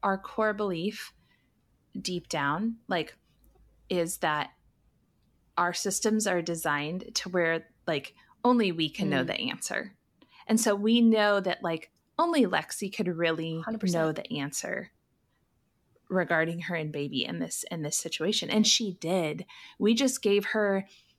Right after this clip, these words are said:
Speaker 1: the support in the space to say, like,
Speaker 2: Yep.
Speaker 1: "You got
Speaker 2: Yep.
Speaker 1: this, girl. Like, we're here. We'll ask you questions, but, like,
Speaker 2: Yeah.
Speaker 1: you know the answer. We don't
Speaker 2: Right.
Speaker 1: have your answer,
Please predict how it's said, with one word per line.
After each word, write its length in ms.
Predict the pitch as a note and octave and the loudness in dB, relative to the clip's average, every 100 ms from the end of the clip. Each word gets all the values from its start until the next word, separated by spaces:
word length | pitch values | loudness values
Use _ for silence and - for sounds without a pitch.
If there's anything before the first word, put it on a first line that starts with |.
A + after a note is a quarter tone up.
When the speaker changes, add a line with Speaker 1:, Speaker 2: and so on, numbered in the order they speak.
| _ _ _ - | _ _ _ -4
Speaker 1:
the 140 | A3 | -2
support 520 | A3+ G3+ G3+ F3 D3 | 0 -2 0 2 2
in 100 | G3 F3 | 0 -2
the 60 | |
space 520 | E3+ - D3+ D#3+ - - | -4 -4 -4 -4 -4 -4
to 120 | F3+ | -4
say, 280 | - E3 E3 | -2 0 0
like, 380 | D#3 D3+ - - | -2 -4 -8 -12
Speaker 2:
Yep. 140 | F3+ | -6
Speaker 1:
"You 100 | F3+ | -2
got 280 | F3 D3 C#3 - | 2 2 2 -4
Speaker 2:
Yep. 80 | F3 | -8
Speaker 1:
this, 120 | - | -6
girl. 420 | - - - - - | -4 -4 -6 -8 -2
Like, 300 | D#3 - - _ _ _ _ - | -2 -4 -14 _ _ _ _ -6
we're 160 | F3+ F3 | -2 -2
here. 500 | - F#3+ F3 F3 F3 | -2 0 0 0 -2
We'll 120 | F3 | 2
ask 300 | A3+ C#4 - | 2 2 -2
you 80 | F#3+ | -6
questions, 360 | - G3+ - D#3+ | -4 -4 -4 -4
but, 140 | D#3 | -8
like, 120 | E3 | -8
Speaker 2:
Yeah. 160 | D3 D3 | -12 -12
Speaker 1:
you 180 | D3+ E3+ | -10 -10
know 180 | D#3+ - - | -12 -14 -14
the 120 | E3 | -10
answer. 440 | D#3+ - - - _ | -8 -8 -8 -10 _
We 120 | A3 | 2
don't 120 | D4 E4+ | 2 2
Speaker 2:
Right. 80 | |
Speaker 1:
have 220 | F4 G4 C#4+ | 2 2 2
your 120 | G#3 | 2
answer, 640 | A3+ E4+ - F3 D#3 E3 | 2 2 0 -2 0 -2